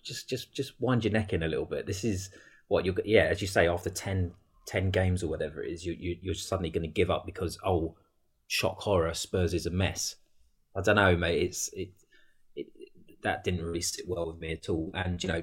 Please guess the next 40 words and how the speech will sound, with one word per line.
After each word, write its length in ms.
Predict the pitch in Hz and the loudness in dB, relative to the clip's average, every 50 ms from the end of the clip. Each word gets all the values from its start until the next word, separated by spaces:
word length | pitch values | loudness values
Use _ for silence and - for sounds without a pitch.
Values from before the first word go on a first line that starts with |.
| - - | -6 -8
just 200 | - - - 131 | -8 -4 0 0
use 140 | 113 92 | 0 2
a, 380 | 95 87 82 - - - - - - | 2 0 0 0 -4 -6 -8 -10 -10
a 60 | 92 | -8
barometer. 680 | 92 - 101 90 104 104 98 92 92 - 85 82 85 | -4 0 2 4 4 4 4 2 0 -2 -2 -4 -4
Speaking 300 | 85 - - 110 92 92 | -4 -4 -4 -6 -6 -6
to 80 | - 92 | -8 -6
my 120 | 85 82 | -6 -4
dad 220 | - - 101 98 87 | 0 2 2 2 2
about 220 | - 73 67 - | 2 -2 -4 -4
this 180 | - - - 101 | -6 -8 -4 -2
earlier, 540 | 98 98 90 - - - 62 71 - 117 - _ - - _ - - _ _ _ - - | -2 -2 -2 -4 -6 -10 -12 -12 -12 -14 -16 _ -20 -20 _ -20 -20 _ _ _ -8 -4
um, 220 | 123 85 - 90 | -4 -4 -4 0
who, 120 | 90 110 | 2 4
you 260 | 101 98 92 - 104 87 | 4 4 2 0 -2 -4
know, 180 | 71 - 90 98 - - | -4 -4 -8 -10 -10 -8
not, 280 | 98 95 85 80 - - - | -4 -2 -2 -2 -4 -8 -8
not 240 | 95 92 85 - - | -6 -6 -6 -4 -4
interested 460 | 87 85 - - 85 78 - - 85 | -6 -6 -4 -4 -4 -4 -6 -6 -6
in 160 | 82 82 82 | -4 -4 -6
social 420 | 78 - - 85 80 - - - 82 | -6 -4 -2 -2 -2 -2 -2 -4 -4
media, 220 | 85 82 82 80 | -2 -2 -2 -4
not 120 | 85 80 69 | -4 -6 -6
interested 420 | 92 90 - 92 90 - - - | -6 -6 -6 -6 -6 -6 -8 -10
in 60 | 90 | -8
TalkSport, 480 | - - 90 - - - - 76 - - | -6 -6 -6 -6 -8 -10 -10 -10 -8 -8
not 160 | 90 73 71 | -10 -10 -8
interested 480 | 85 85 - - 85 82 - - 82 85 | -10 -10 -10 -12 -12 -12 -12 -12 -10 -10
in 320 | 80 78 82 85 90 92 - _ _ _ _ | -8 -8 -10 -10 -12 -14 -16 _ _ _ _
all 140 | - 90 90 | -4 -2 0
the 100 | 87 82 | 0 -2
kinds 300 | - - 87 80 80 82 | -2 -2 -4 -4 -2 -2
of 140 | 82 80 78 80 - | -4 -4 -6 -6 -6
ENIC 340 | 82 92 87 82 82 - 85 | -6 -4 -4 -4 -4 -4 -4
out 260 | 82 78 - - - - - | -2 -2 -4 -6 -8 -14 -16
s-, 220 | - - - - _ | -14 -14 -14 -16 _
stuff 320 | - - - - - 76 - - | -14 -12 -8 -8 -8 -8 -8 -8
that's 160 | 71 - - | -10 -6 -2
going 260 | - 80 80 82 78 | -2 -2 -2 -2 -4
on. 280 | 78 80 - - 107 | -6 -10 -12 -14 -18